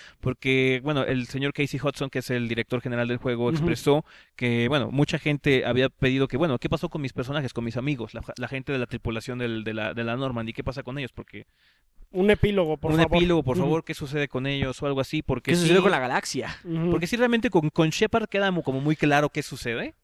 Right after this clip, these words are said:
Speaker 1: ajá, en cada
Speaker 3: Ujú.
Speaker 1: uno, en cada uno de los, este, finales,
Speaker 2: Ajá.
Speaker 1: pero luego así no se entiende muy bien qué sucede a futuro.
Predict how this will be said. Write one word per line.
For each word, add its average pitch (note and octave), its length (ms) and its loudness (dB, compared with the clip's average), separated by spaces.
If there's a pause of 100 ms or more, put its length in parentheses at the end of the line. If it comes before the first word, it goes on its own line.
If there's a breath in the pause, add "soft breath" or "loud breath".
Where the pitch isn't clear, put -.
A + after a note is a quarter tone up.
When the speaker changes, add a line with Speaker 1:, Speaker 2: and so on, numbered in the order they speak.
Speaker 1:
ajá, A#2+ 260 -8
en C#3 140 -4
cada C3 120 2
Speaker 3:
Ujú. C3 100 2
Speaker 1:
uno, A#2+ 160 -4
en A#2 100 -6
cada C3 160 -4
uno C#3 80 -4
de B2+ 60 -6
los, A#2 140 -8
este, G#2+ 760 -10
finales, B2+ 520 -6 (140 soft breath)
Speaker 2:
Ajá. D#3+ 200 -2
Speaker 1:
pero C3 100 0
luego C#3+ 200 0
así C#3+ 320 -4
no C#3+ 140 -2
se C#3+ 80 -8
entiende C#3+ 300 -6
muy C3+ 180 -4
bien C3 260 -6 (120)
qué D3+ 160 -6
sucede D3 340 -6
a C#3 40 0
futuro. C3+ 440 -8